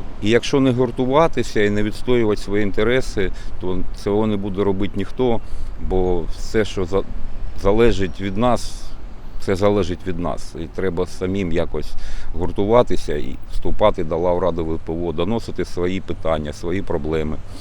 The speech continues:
І Рада В П О буде вирішувати ці проблеми у той спосіб, який зазначено законом. Ми консультативно-дорадчий одр-, о-, орган.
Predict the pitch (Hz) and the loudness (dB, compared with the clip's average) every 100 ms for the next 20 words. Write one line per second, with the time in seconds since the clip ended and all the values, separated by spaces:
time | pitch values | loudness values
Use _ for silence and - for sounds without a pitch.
0 | - - - - - 110 120 104 82 - | -8 -6 -6 -4 -4 -2 0 -2 -6 -10
1 | - 85 98 104 98 95 92 110 87 90 | -6 0 2 2 2 0 0 0 0 -2
2 | 90 82 92 104 87 78 - 85 78 78 | -2 -2 -2 -2 -4 -4 -4 -6 -6 -4
3 | 98 104 73 71 - - - - - - | -2 0 -2 -6 -10 -8 -6 -4 -4 -4
4 | - 90 - - 107 82 - 80 - 85 | -2 -2 -2 -2 -2 -4 -6 -4 -4 -4
5 | 80 - 82 76 87 85 71 65 69 - | -4 -6 -6 -4 -2 -2 -2 -6 -8 -6
6 | 78 67 - 85 85 104 110 - - 104 | -6 -6 -8 -6 -4 -2 0 0 0 0
7 | - - 110 139 120 107 98 104 95 - | 4 6 6 4 2 2 4 4 4 2
8 | 90 82 71 67 69 - - 87 73 - | 0 0 0 -4 -6 -6 -6 -6 -6 -8
9 | - - 87 80 - | -12 -10 -4 -2 -2